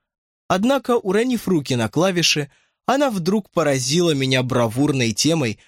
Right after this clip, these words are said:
одного из маршей Суза в исполнении духового оркестра «Бесос». Это был любимый отцом марш под названием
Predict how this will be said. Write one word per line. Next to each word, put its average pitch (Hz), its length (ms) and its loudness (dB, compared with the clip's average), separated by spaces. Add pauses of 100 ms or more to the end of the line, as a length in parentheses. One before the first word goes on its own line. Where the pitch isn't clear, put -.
(220)
одного 269 380 0
из 175 180 0
маршей 160 480 0
Суза 156 560 -2 (260)
в 131 100 0
исполнении 139 680 0
духового 117 540 0
оркестра 123 560 -2
«Бесос». 120 640 -4 (360)
Это 294 180 0
был 220 160 2
любимый 165 560 2
отцом 123 360 0
марш 117 480 0
под 117 160 -4
названием 113 720 0